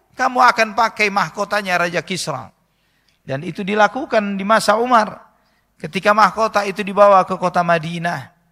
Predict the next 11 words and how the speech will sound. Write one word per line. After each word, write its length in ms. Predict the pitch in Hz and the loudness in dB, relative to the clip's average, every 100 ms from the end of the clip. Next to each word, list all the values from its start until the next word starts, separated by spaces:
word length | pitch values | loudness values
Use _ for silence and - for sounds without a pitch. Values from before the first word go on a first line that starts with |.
| _ | _
dengan 320 | 147 160 180 170 | -8 -4 -4 -4
semua 480 | 190 196 214 214 180 | -6 -4 0 2 4
harta 400 | 165 175 170 175 | 2 0 -2 -6
kekayaan 640 | 175 160 175 185 185 170 - | -6 -4 -2 0 0 -2 -4
Kisra. 480 | 170 170 170 156 - _ _ _ _ _ _ _ _ _ - | -8 -6 -6 -8 -14 _ _ _ _ _ _ _ _ _ -8
Maka 460 | 139 160 151 139 - | -4 0 0 0 -6
Ras-, 240 | 151 143 131 110 101 - | -6 -6 -12 -20 -12 -6
Umar 260 | 165 170 | 2 2
bertanya, 460 | 160 156 170 165 156 | 2 -2 0 0 0
"Mana 260 | 170 151 131 | -2 0 -4
Suraka?" 560 | 147 139 117 - 110 | -4 -2 -2 -6 -18